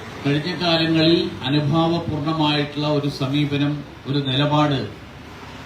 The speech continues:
മുൻകാലങ്ങളിൽ സ്വീകരിച്ചിട്ടില്ല എന്നുള്ളതൊരു വസ്തുതയാണ്. അത് ഈ കഴിഞ്ഞ കാലങ്ങളിൽ അതിൽ മാറ്റം വരുത്താൻ പ്രധാനമന്ത്രി തന്നെ മുൻകൈയെടുത്തു. അതിന്റെ ഫലമായിട്ടാണ്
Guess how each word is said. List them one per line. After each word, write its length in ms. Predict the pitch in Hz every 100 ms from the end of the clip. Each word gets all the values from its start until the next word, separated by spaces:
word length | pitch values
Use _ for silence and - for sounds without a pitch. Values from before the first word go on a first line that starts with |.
| - - - - - - - - -
മുൻകാലങ്ങളിൽ 680 | 156 208 196 180 175 180 175 160
സ്വീകരിച്ചിട്ടില്ല 760 | - 160 180 170 170 165 160 151 151
എന്നുള്ളതൊരു 400 | 147 147 143 139 127
വസ്തുതയാണ്. 500 | 120 123 104 101 - - - - - - - - - - - - - - - - -
അത് 80 | 139
ഈ 20 | 160 160
കഴിഞ്ഞ 260 | 160 165 175
കാലങ്ങളിൽ 480 | 170 165 165 165 165 151
അതിൽ 140 | 156 156
മാറ്റം 280 | 143 143 165 151
വരുത്താൻ 380 | 143 143 143 170 - - - - - - - - - - - - - - - -
പ്രധാനമന്ത്രി 580 | 123 143 165 165 170 165 165
തന്നെ 200 | 165 165
മുൻകൈയെടുത്തു. 640 | 151 151 160 151 135 117 107 - - -
അതിന്റെ 240 | 131 165 185 143
ഫലമായിട്ടാണ് 720 | 160 170 170 160 165 160